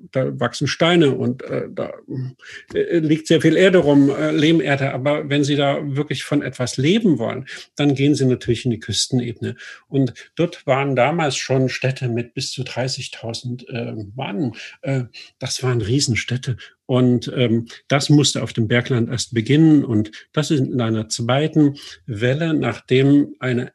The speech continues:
erste Besiedlung Palästinas im Desaster geendet hat. Ähm, in einer zweiten Welle vom Norden her kommen dann die Syrer wieder, also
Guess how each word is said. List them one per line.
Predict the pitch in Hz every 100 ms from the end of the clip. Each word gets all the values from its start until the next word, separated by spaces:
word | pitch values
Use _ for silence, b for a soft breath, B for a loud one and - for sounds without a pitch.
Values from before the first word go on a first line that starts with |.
| _
erste | 151 170 175 - 165 160 143
Besiedlung | 135 117 131 165 175 160 147 135
Palästinas | 131 120 113 - 135 143 147 139 - B B -
im | 135 135
Desaster | 123 131 135 - 139
geendet | 131 135 147 139 -
hat. | - - - B B -
Ähm, | 135 127 120 127 131
in | 139 131
einer | 127 123
zweiten | - 156 160 156
Welle | 131 127 131
vom | - 113 110
Norden | 131 156 156 143
her | 131 139 135 B B -
kommen | 135 123 117
dann | 117 110
die | 107 110
Syrer | 131 135 127 120
wieder, | 147 151 151 147 139 B B
also | 127 117 110 110